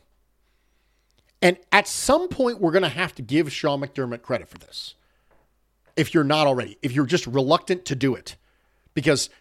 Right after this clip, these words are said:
you decided at six and six that he needed to be fired. And so any data that you receive after that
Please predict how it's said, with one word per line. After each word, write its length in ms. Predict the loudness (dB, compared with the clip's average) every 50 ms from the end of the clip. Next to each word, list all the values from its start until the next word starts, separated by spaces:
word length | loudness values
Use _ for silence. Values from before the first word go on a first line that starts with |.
| _ _
you 100 | -4 -2
decided 480 | -2 -2 0 0 2 2 2 2 0 0
at 80 | -2
six 240 | -2 -2 -4 -4 -4
and 80 | -6 -2
six 540 | 0 2 2 2 0 -2 -6 -8 -8 -10 _ _ _ _ _
that 140 | -8 -6 -4
he 100 | -4 -4
needed 200 | -2 -2 -2 -4
to 60 | -4
be 80 | -6 -6
fired. 380 | -2 2 2 2 2 0 -2 -6
And 100 | -6 -6
so 180 | -6 -6 -4 -2
any 240 | -2 0 0 0 -2
data 580 | 2 2 4 4 4 2 2 0 0 -2 -6 -10 -12 -10 -8
that 120 | -6 -4
you 100 | -4 -4
receive 340 | -4 -4 -4 -6 -6 -6 -2
after 300 | -2 -2 -2 -2 -2 -4
that 260 | -2 -2 -4 -4